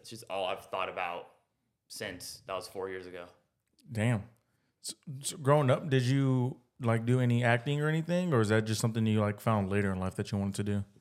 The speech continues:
Speaker 1: I did a couple plays as a little kid. Um, I actually, it's kind of funny. I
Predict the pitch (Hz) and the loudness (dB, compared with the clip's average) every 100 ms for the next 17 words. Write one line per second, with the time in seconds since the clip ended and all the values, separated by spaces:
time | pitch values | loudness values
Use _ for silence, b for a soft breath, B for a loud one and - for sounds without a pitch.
0 | - 135 190 214 226 165 131 135 139 151 | -8 -4 -2 -2 -4 -4 -2 -2 -2 -6
1 | 160 160 165 170 170 165 _ _ - - | -2 -2 -2 -4 -6 -10 _ _ -20 -20
2 | _ _ - 123 127 127 117 113 117 127 | _ _ -8 -2 0 0 -2 -4 -2 2
3 | 123 156 - 156 123 - 123 104 - 113 | 2 0 -4 -6 -8 -10 -10 -10 -6 -6
4 | 101 - 107 107 104 | -6 -4 -2 -2 -4